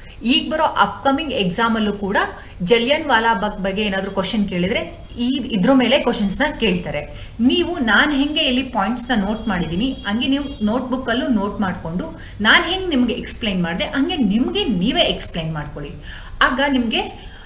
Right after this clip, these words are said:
ಎಕ್ಸಾಮಲ್ಲಿ ಬರೋ ಕ್ವಶನ್ಸ್ಗೆ ಈಸಿಯಾಗಿ ಆನ್ಸರ್ ಮಾಡ್ಬೋದು. ಮಲ್ಟಿಪಲ್ ಟೈಮ್ಸ್ ರಿವಿಷನ್ ತುಂಬ ಇಂಪಾರ್ಟೆಂಟ್, ಹಾಗಾಗಿ ತುಂಬ ಸಲ ರಿವೈಸ್ ಮಾಡಿ. ನಿಮಗೆ ಈ ಕ್ಲಾಸ್ ಇಷ್ಟ ಆಗಿದ್ರೆ, ಇದೇ ಥರ ನಿಮಗೆ ಕ್ಲಾಸಸ್ ಬೇಕು ಅಂದರೆ ನಮ್ಮ ಚಾನಲ್ನ ಸಬ್ಸ್ಕ್ರೈಬ್ ಮಾಡಿ.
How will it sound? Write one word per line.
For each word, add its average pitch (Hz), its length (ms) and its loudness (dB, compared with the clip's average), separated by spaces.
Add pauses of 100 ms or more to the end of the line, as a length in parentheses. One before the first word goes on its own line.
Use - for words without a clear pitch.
ಎಕ್ಸಾಮಲ್ಲಿ 233 680 4
ಬರೋ 214 140 2
ಕ್ವಶನ್ಸ್ಗೆ 208 440 -4
ಈಸಿಯಾಗಿ 202 640 0
ಆನ್ಸರ್ 208 440 2
ಮಾಡ್ಬೋದು. 147 400 -8
ಮಲ್ಟಿಪಲ್ 330 680 0
ಟೈಮ್ಸ್ 381 260 -2 (100)
ರಿವಿಷನ್ 247 460 0
ತುಂಬ 208 200 4
ಇಂಪಾರ್ಟೆಂಟ್, 175 680 -2
ಹಾಗಾಗಿ 226 380 -2
ತುಂಬ 254 320 0
ಸಲ 247 200 0 (340)
ರಿವೈಸ್ 185 420 0
ಮಾಡಿ. 139 440 -6 (500)
ನಿಮಗೆ 349 340 2
ಈ 277 320 -2
ಕ್ಲಾಸ್ 320 260 2
ಇಷ್ಟ - 280 2
ಆಗಿದ್ರೆ, 175 400 0
ಇದೇ 254 420 -4
ಥರ 320 220 0
ನಿಮಗೆ 254 260 0
ಕ್ಲಾಸಸ್ 190 420 0
ಬೇಕು 170 260 -4
ಅಂದರೆ 190 240 -6
ನಮ್ಮ 190 200 -2
ಚಾನಲ್ನ 170 360 -4 (160)
ಸಬ್ಸ್ಕ್ರೈಬ್ - 580 0
ಮಾಡಿ. 185 240 -6